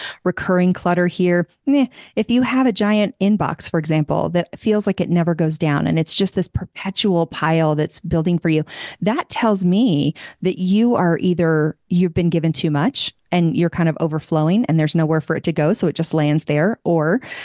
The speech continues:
you are expanding and it's time for you to either start a new project or take on a new role, or, like, there's always, and it, again, if we start to look at our clutter with a more positive lens, we can see the opportunity it presents. It is asking you to evolve your systems. I mean, look, we live in a time where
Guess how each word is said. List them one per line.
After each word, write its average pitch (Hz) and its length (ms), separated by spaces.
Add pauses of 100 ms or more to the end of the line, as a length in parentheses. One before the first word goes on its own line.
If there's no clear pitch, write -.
(240)
you 190 380
are 175 180
expanding 175 960 (100)
and 180 140
it's - 180
time 196 320
for - 100
you 185 160
to 170 80
either 165 220
start 240 280
a 233 40
new 214 140
project 196 420
or 175 60
take - 240
on 202 100
a 196 60
new 190 160
role, 196 440
or, 156 140 (300)
like, 196 240
there's 208 260
always, 226 360
and 220 160
it, - 100
again, 247 340
if - 160
we 220 180
start 240 340
to 269 100
look 247 180
at 220 60
our 190 120
clutter 226 360
with 175 280
a - 80
more 185 180
positive 202 460
lens, 190 460
we 208 100
can 269 160
see 196 200
the 175 120
opportunity 165 600
it - 80
presents. 175 480 (300)
It 196 160
is 214 120
asking 208 460
you 175 100
to 175 200
evolve 170 340
your 165 140
systems. - 600
I 185 80
mean, 180 180
look, 226 180
we 196 180
live 240 240
in 190 100
a 147 60
time 180 420
where 156 260